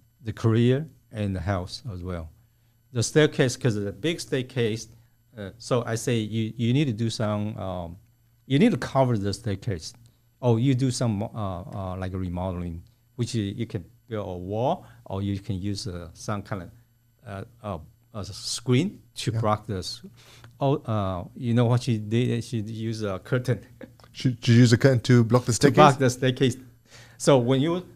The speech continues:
Speaker 1: uh, living right here, you don't see the staircase.
Speaker 2: Wow.
Speaker 1: You know what happened? Uh, 'cause, uh, uh, like, uh, two weeks later, uh, she called me. She say, "Hey, my husband not sick anymore."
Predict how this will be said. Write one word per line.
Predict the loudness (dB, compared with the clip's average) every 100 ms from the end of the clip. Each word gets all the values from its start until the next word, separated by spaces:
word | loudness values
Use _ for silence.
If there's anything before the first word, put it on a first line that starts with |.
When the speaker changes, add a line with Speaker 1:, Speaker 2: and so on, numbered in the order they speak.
| -8
Speaker 1:
uh, | -4
living | -4 -2 -2 0
right | -2 -2
here, | -2 -4
you | -4 -4
don't | -2 -4
see | -4 -8
the | -8
staircase. | -8 -10 -10 -10 -12 -16 -20 _ _ _ _ _ _ _ _ -10
Speaker 2:
Wow. | -10 -6 4
Speaker 1:
You |
know | 6
what | 8 8
happened? | 6 4 2 0 -2
Uh, | -2 2
'cause, | 2 4
uh, | 2
uh, | 2 0 -2 -4 -10 -6
like, | -2
uh, | -2 -4 _ _ _
two | 0 2
weeks | 0 0
later, | 0 2 0 -2 -4
uh, | -4 -2 -4 -8 -14 _
she | -2 2 2 0 -14 _ _ _ _
called | 2 4 4
me. | 2
She | -2 -6 -8
say, | -4 -4 -4
"Hey, | -2 -2
my | 0 -2 -4 -10 _ -10
husband | -8 -2 -2 0
not | 0
sick | -2 -2 -4 -2
anymore." | -2 -2 -2 -4